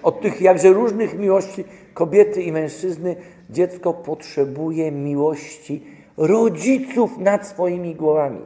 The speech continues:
nad swoją głową. Dzieci nad głowami, tak? To jest fundament. To jest i dach, i fundament jednocześnie. Dziecko, które jest pewne miłości swoich rodziców, nie straci nigdy poczucia sensu życia.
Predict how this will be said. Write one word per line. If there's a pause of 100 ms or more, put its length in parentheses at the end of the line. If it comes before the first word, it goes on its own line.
(140)
nad
swoją
głową. (1160)
Dzieci
nad
głowami,
tak? (400)
To
jest
fundament. (140)
To
jest
i
dach,
i
fundament
jednocześnie. (440)
Dziecko,
które
jest
pewne
miłości
swoich
rodziców, (320)
nie
straci
nigdy
poczucia
sensu
życia.